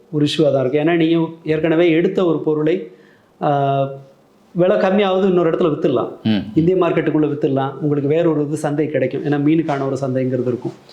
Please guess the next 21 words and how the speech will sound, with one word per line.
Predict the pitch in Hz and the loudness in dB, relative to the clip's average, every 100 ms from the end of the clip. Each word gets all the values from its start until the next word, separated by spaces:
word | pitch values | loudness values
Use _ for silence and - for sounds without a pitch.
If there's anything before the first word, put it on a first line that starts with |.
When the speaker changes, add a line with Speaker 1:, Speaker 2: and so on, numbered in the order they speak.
| - - - | -20 -8 -2
Speaker 1:
அதுக்கு | 190 233 | 0 2
மேல | 208 220 | 2 2
வியாபாரம் | 202 190 196 185 180 | 2 0 0 0 0
குறையுதுன்னா | 175 160 214 | 0 0 0
மீன் | 208 202 196 | 2 2 2
பிடிக்கிறத | 196 202 175 | 0 2 2
குறைச்சுக்குவாங்க, | 175 160 - 160 196 | 0 -4 -2 0 2
ஓரளவு | 180 185 185 190 | 2 0 0 0
அவர்கள் | 156 151 | 0 -2
தாக்கு | 147 156 160 | -2 -4 -2
பிடிப்பார்கள். | 123 113 87 - - | 0 -2 -4 -8 -4
Speaker 2:
ம். | 101 90 - - - | -4 -4 -12 -18 -6
Speaker 1:
So, | - 170 165 160 - - | 0 2 0 -4 -12 -6
அஹ், | 165 160 165 | -2 0 2
இந்த | 247 269 | 4 4
இடம் | 220 226 247 254 - - - - _ _ _ _ - | 2 2 0 -2 -6 -14 -20 -20 _ _ _ _ -2
அவ்வளவு | 170 262 269 233 | 2 2 2 0
பெருசா | 226 247 | 0 0
உடனடியா | 233 185 240 220 220 | 0 0 2 2 2
பாதிக்கப்படாதுன்னு | 175 175 175 151 143 147 131 | 2 2 0 0 0 0 0
நம்புறேன். | 123 117 | -2 -6